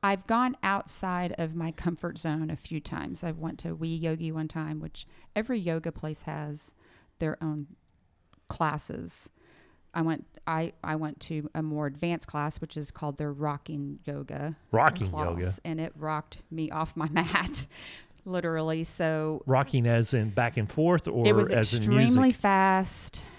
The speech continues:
Speaker 1: um, extremely fast, extremely advanced. Definitely not something that me, being a yogi for only two years, probably should not have been in that class.
Speaker 2: Yeah.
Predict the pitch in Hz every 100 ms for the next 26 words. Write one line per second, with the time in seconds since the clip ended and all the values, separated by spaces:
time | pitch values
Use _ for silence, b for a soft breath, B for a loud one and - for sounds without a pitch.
0 | - - 180 165 160 156 165 165 B B
1 | B B B B B B B _ _ _
2 | _ - 180 - 208 226 208 185 175 -
3 | 165 - - 180 175 185 190 175 160 147
4 | 156 151 143 139 - - - - - 160
5 | 160 175 165 151 143 - 147 - 156 160
6 | - 160 165 156 147 151 147 147 151 151
7 | 147 143 - 156 143 147 143 143 143 b
8 | b b b b _ - - 170 156 151
9 | 147 147 - 143 156 170 139 135 139 143
10 | - - 156 143 139 135 - 139 135 135
11 | - 135 - - - - - 151 - 101